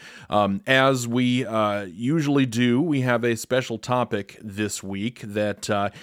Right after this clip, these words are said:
came up actually last, um, last week on Jillian's record, and it's gonna,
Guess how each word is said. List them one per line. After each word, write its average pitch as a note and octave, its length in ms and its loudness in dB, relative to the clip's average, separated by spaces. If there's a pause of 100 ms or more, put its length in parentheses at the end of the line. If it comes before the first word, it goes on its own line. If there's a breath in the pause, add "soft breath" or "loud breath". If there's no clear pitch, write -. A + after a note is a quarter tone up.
(280 loud breath)
came C#3+ 220 2
up C#3 160 4
actually C3+ 440 2
last, C3 480 0
um, G#2+ 280 0
last C3+ 240 -2
week D3 160 2
on C3 180 2
Jillian's D3+ 400 0
record, D3+ 440 2
and D3+ 360 -2
it's C#3 180 -4
gonna, B2+ 320 0